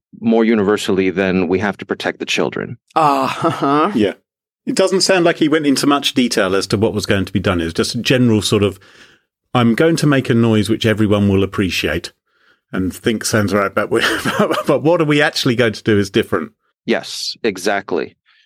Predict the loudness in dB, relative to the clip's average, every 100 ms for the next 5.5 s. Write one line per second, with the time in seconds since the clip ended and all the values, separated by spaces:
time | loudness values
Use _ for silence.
0 | _ -10 -4 -2 0 2 2 4 4 4
1 | 2 0 -4 0 0 2 2 2 2 0
2 | -2 -4 -2 0 0 -2 -2 -2 0 0
3 | -2 -4 -4 -2 0 0 0 -2 -2 -4
4 | -4 -2 0 2 2 2 2 0 0 0
5 | 0 2 0 0 -2